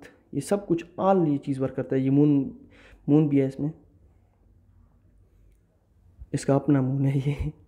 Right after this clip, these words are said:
देखें, फुल ऑटोमेटिक है, फुल ज़बरदस्त है। और ये स्पेशल वॉच, ये इसकी एक और स्पेशल बात, बात, बात मैं आपको बताऊंगा। इट-,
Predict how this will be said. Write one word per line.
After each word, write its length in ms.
देखें, 200
फुल 320
ऑटोमेटिक 520
है, 100
फुल 220
ज़बरदस्त 480
है। 60
और 160
ये 280
स्पेशल 420
वॉच, 360
ये 500
इसकी 460
एक 160
और 160
स्पेशल 280
बात, 340
बात, 260
बात 340
मैं 80
आपको 180
बताऊंगा। 580
इट-, 200